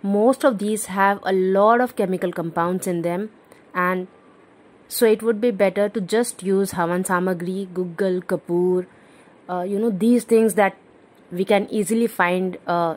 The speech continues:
in our local herb store, and they are comparatively good quality. So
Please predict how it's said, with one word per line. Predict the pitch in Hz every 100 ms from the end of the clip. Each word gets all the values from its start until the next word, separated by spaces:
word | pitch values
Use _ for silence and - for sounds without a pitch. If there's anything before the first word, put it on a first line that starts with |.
| -
in | 180
our | 180
local | 175 170 185 190
herb | 180 175
store, | - - 185 202 -
and | 185 185 180 _ - - - - - _ _ - _ _ _ -
they | 196
are | 185 - - -
comparatively | 185 196 196 185 190 175
good | 175 180 -
quality. | 180 156 156 - - _ _ _ _ _ _ - _ _ _ - - _ _ - - _ _
So | - - 190 190 196